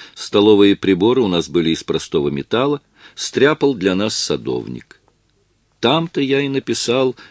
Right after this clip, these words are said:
«Диану де Лис». Сын не обладал ни легкомыслием, ни жизнерадостностью отца. Творческий труд всегда вызывал у него настоящую физическую усталость,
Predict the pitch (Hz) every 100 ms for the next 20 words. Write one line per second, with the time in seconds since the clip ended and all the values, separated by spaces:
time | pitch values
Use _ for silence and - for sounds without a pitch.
0 | _ 71 95 95 110 113 107 101 107 143
1 | - - _ _ _ _ _ _ _ _
2 | _ _ _ _ _ _ _ _ _ _
3 | _ _ _ _ _ _ _ - - 151
4 | 165 87 - - - 82 107 110 117 117
5 | 113 110 175 160 - 123 101 95 - 90
6 | 87 85 _ _ _ _ _ 76 90 87
7 | 80 87 90 85 92 85 73 - 78 -
8 | 78 76 - 80 - - - _ _ _
9 | - - 151 180 - - 131 - 131 -
10 | 117 92 107 95 90 92 90 90 87 87
11 | - - 95 92 98 87 87 - 85 90
12 | 80 82 - 80 76 71 - 107 123 -
13 | -